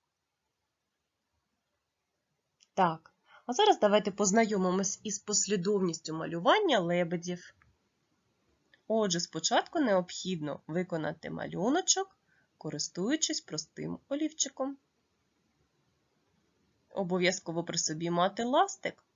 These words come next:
бо якщо якісь лінії будуть, е, не дуже,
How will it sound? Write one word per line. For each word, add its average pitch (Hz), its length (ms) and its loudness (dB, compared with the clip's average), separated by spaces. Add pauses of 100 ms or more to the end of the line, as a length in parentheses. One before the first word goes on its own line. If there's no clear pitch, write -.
(260)
бо 165 140 -2
якщо 185 320 2
якісь 175 420 -2
лінії 165 380 -2
будуть, 156 500 -6 (320)
е, 160 320 0
не 175 380 2
дуже, 160 580 0